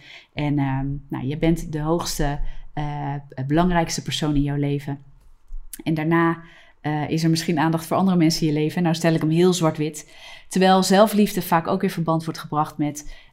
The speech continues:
eh, gezond kijken naar jezelf, gezonde eigenwaarde, eh, goed voor jezelf zorgen. En, ehm, en daar is in zichzelf ook niet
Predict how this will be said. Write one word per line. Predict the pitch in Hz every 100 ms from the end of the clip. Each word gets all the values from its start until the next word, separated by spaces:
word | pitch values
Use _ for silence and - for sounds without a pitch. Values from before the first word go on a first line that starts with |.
| -
eh, | 151
gezond | - 160 165 170
kijken | 151 151 156
naar | 143
jezelf, | 143 156 151 -
gezonde | 156 156 160
eigenwaarde, | - 147 147 143 139 143 143 139
eh, | - 147 135
goed | - 190
voor | -
jezelf | 170 165 151
zorgen. | - 151 143 139 139 - - - - _ -
En, | 151 156
ehm, | 147 151 139 131 -
en | 139
daar | 143 196 -
is | 165 160
in | 143 151
zichzelf | 143 - 139 143 -
ook | 147 151
niet | 147 135 -